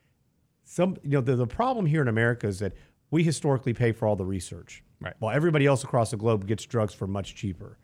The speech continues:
Speaker 2: Mm-hmm.
Speaker 1: And that's something they need to, they need to address.
Speaker 2: Right.
Speaker 1: But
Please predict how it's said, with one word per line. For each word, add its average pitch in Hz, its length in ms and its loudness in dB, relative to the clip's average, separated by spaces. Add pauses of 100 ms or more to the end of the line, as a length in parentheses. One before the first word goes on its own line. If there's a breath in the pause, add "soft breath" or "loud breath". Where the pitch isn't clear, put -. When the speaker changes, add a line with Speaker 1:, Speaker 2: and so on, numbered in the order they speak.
(140 soft breath)
Speaker 2:
Mm-hmm. 113 180 -10 (140)
Speaker 1:
And 123 100 0
that's 165 200 4
something 110 220 0
they 101 100 0
need 98 140 -4
to, 95 220 -8
they 104 140 -4
need 95 180 -6
to - 80 -10
address. 85 460 -14 (320)
Speaker 2:
Right. 131 140 -6
Speaker 1:
But - 180 -8